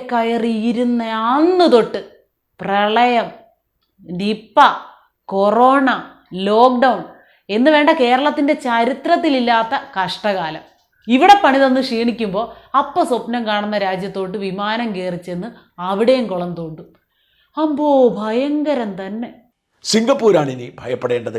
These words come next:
Speaker 2: കാരണം പിണറായിയുടെ അടുത്ത യാത്ര സിംഗപ്പൂരിലേക്കാണ്, അവിടെ നിന്നും യു എയിലേക്കും. യു എ ഇ ഒരു വലിയ വെള്ളപ്പൊക്കത്തിൻ്റെ ദുരിതം അനുഭവിച്ച്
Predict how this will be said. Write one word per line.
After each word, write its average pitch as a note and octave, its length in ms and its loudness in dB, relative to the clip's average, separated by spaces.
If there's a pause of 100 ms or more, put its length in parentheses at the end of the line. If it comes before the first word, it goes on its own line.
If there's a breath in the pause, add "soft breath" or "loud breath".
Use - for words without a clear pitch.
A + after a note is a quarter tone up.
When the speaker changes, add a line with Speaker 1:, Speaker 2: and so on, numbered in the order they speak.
Speaker 2:
കാരണം A#2 280 -8
പിണറായിയുടെ C3 560 0 (540 soft breath)
അടുത്ത C#3 280 -4 (160)
യാത്ര A#2+ 260 -8 (180)
സിംഗപ്പൂരിലേക്കാണ്, A2+ 840 -10 (560)
അവിടെ A#2 240 2
നിന്നും A2+ 220 -8 (400)
യു A#2 60 -4 (160)
എയിലേക്കും. G2+ 540 -6
യു A#2 160 6
എ - 100 6
ഇ E2 60 -6 (560 soft breath)
ഒരു A#2 160 2
വലിയ B2 260 2
വെള്ളപ്പൊക്കത്തിൻ്റെ A#2+ 800 -2
ദുരിതം A#2+ 280 -2 (380 loud breath)
അനുഭവിച്ച് C3 640 0